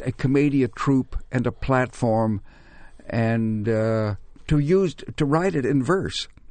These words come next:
I was doing a lot of studying of, um, Shakespeare techniques that summer, and all my, uh,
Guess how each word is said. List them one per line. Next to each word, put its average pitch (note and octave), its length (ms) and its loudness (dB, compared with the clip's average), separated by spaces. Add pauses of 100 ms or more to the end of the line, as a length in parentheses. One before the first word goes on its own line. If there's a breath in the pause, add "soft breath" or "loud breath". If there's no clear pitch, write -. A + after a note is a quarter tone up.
(500 soft breath)
I C#3 100 4
was D3 140 2
doing D3 240 2
a B2+ 40 2
lot C3+ 220 4
of B2 100 -2
studying B2 640 2
of, A2+ 320 0
um, A2+ 320 0 (320)
Shakespeare B2+ 720 -4
techniques - 680 -6 (280)
that G2 320 -10
summer, G#2 460 -2 (580 loud breath)
and A2+ 240 -2
all B2 340 4
my, G2+ 380 0 (320)
uh, A#2+ 100 -6